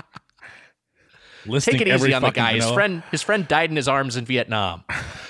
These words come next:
Speaker 2: Um, if you're at the store picking out a vanilla, what type of,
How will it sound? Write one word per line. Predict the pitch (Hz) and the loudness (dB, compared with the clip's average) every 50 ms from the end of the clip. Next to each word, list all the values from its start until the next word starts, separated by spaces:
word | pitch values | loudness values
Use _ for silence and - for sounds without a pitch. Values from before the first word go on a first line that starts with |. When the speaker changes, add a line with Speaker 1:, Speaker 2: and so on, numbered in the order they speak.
| - - - - | -20 -20 -4 0
Speaker 2:
Um, | 139 147 143 143 156 165 _ _ _ _ _ _ _ _ _ _ _ _ _ _ _ - - - - - - _ _ _ | 2 2 2 0 -2 -8 _ _ _ _ _ _ _ _ _ _ _ _ _ _ _ -20 -20 -20 -20 -20 -20 _ _ _
if | - 170 180 | -2 -2 0
you're | 233 294 | 2 0
at | 311 - | 0 0
the | 269 247 | 0 0
store | - - 247 233 233 214 | 0 2 2 2 2 2
picking | - 226 220 214 214 208 | 0 -2 -2 0 0 2
out | 190 190 180 | 2 2 2
a | 165 | 2
vanilla, | 156 165 151 143 139 135 135 131 | 0 0 0 2 2 2 2 0
what | 131 147 214 233 - | 0 0 0 -2 -2
type | - - - 196 196 190 - | -6 -2 0 0 0 0 -2
of, | 165 151 | -4 -4